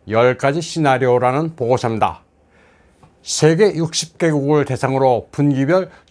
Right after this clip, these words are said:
정치, 사회, 경제 전반을 분석하는 이아이유는 아주 독보적인 보고서를 내는 것으로 정평이 나 있습니다. 내년 세계 경제에 영향을 미칠 변수들을 열거했는데 아주 일목요연합니다.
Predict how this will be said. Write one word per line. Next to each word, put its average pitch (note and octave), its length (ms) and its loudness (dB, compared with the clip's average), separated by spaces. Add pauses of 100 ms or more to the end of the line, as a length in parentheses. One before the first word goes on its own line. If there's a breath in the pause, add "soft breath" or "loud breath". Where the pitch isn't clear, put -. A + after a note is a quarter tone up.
정치, C3 520 -2
사회, B2 460 -2
경제 C#3 460 -2
전반을 A#2 520 -2
분석하는 A#2+ 600 -4
이아이유는 B2+ 600 0 (540 loud breath)
아주 A#2 480 0
독보적인 C3 720 -2
보고서를 A2 580 -2
내는 A#2+ 300 0
것으로 C3+ 460 -4 (300 loud breath)
정평이 A#2 500 -2
나 A#2 160 2
있습니다. G#2 480 -4 (1080 soft breath)
내년 D3 300 4
세계 E3+ 320 0
경제에 D3 440 0
영향을 C#3 420 0
미칠 C#3 380 -4
변수들을 C3+ 600 -4
열거했는데 C3 580 0 (460 loud breath)
아주 B2 500 0
일목요연합니다. C3 1040 0